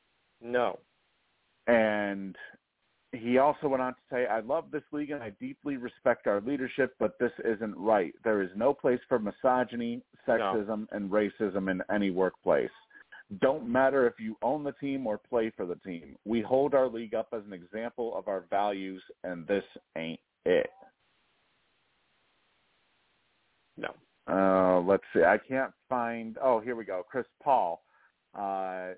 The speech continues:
Speaker 2: he said, "Like many others, I reviewed the report. I was and am horrified and disappointed by what I read. This conduct, especially towards women, is unacceptable and must never be repeated.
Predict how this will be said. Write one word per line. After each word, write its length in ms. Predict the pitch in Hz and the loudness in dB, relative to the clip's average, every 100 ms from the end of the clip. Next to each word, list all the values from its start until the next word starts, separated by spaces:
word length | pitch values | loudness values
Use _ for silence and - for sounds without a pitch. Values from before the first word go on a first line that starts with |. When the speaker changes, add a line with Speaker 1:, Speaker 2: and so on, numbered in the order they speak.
| _ _ | _ _
Speaker 2:
he 160 | 127 110 | -14 -6
said, 200 | 131 113 | -4 -2
"Like 200 | 120 120 | -4 -4
many 300 | 127 147 151 | -8 -6 -2
others, 280 | 135 135 131 | -2 -2 -2
I 100 | 120 | -2
reviewed 460 | 107 107 98 123 123 | -2 -6 -8 -10 -6
the 80 | 127 | -8
report. 520 | 113 - 110 104 - - | -8 -4 0 2 2 2
I 160 | 107 | 2
was 360 | 101 117 131 131 - | 4 4 4 2 -4
and 180 | 107 107 - | -4 -6 -6
am 240 | 120 123 123 | 0 0 0
horrified 720 | - 127 123 117 113 110 110 | 2 4 4 2 2 2 0
and 140 | 98 | -4
disappointed 760 | 95 110 107 - 120 110 104 85 | -6 -6 -8 -4 -4 -2 -6 2
by 140 | 95 | 4
what 180 | 95 95 | 4 4
I 120 | 90 | 2
read. 420 | 90 87 78 80 - _ _ _ _ _ | 2 2 0 0 -6 _ _ _ _ _
This 260 | 101 104 127 - | -2 0 0 0
conduct, 480 | 143 131 127 131 - | 2 2 2 -2 -2
especially 560 | 107 - 120 - 131 117 | -12 -2 -4 -2 -10 -6
towards 320 | 131 113 104 | -4 -4 -4
women, 400 | 117 120 117 110 | -6 -6 -6 -8
is 120 | 95 - | -10 -8
unacceptable 880 | 113 110 - - 131 - 127 127 131 | -6 -6 -6 2 2 0 -2 0 0
and 140 | 110 104 | -4 -6
must 160 | 104 - | -8 -6
never 240 | 104 104 | -4 -4
be 180 | 92 98 | -4 -4
repeated. 640 | 85 85 - 135 92 87 | -4 -8 -2 0 0 -2